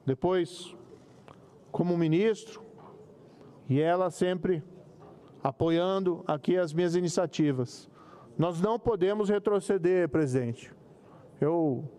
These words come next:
gosto de uma frase, na verdade é um sentido um pouco metafórico, mas se eles vêm pra cima da gente com uma faca, a gente tem que usar um revólver. Se eles usam um revólver,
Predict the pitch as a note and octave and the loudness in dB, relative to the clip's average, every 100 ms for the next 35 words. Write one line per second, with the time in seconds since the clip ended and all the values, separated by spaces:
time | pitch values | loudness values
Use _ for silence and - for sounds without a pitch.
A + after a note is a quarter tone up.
0 | - - - - D3 G3 G3 F3+ F#3 E3 | -20 -20 -20 -2 0 0 -2 -2 0 0
1 | - F3+ G3+ F3+ E3 D#3+ E3+ E3+ F3+ F#3 | 0 0 2 0 0 0 2 2 2 0
2 | F3 E3+ D#3 G3 F3+ D#3+ F#3+ F#3 F3+ D#3+ | 0 0 2 0 0 -2 -2 -2 0 -2
3 | - C#4+ D#4+ G3 - - - - - - | 0 0 0 -2 -4 -10 -14 -20 -20 -20
4 | - - - E3 - G3 G3 D3+ G3 G3+ | -20 -10 -4 -2 0 0 0 2 0 0
5 | G#3 E3+ G3+ F#3+ F3+ D#3 E3+ F#3 F3+ - | -2 0 0 2 0 0 0 0 -4 -12
6 | - - - - - D#3+ E3 - F#3+ A3 | -20 -20 -20 -20 -2 0 0 -2 -2 -2
7 | A3+ F3 - - - - - - D3 E3 | -2 -4 -6 -14 -18 -18 -20 -4 0 0
8 | E3+ F#3+ E3+ E3 F3+ F#3+ F#3 D#3 F3 F#3+ | 2 0 2 2 2 2 2 2 2 0
9 | C3+ G#2+ - - F#3 F3+ F#3 A3 G#3+ F#3+ | -2 -6 -12 -2 2 2 2 2 2 2
10 | D3 F3 A3+ G#3 C3+ | 2 2 2 0 -2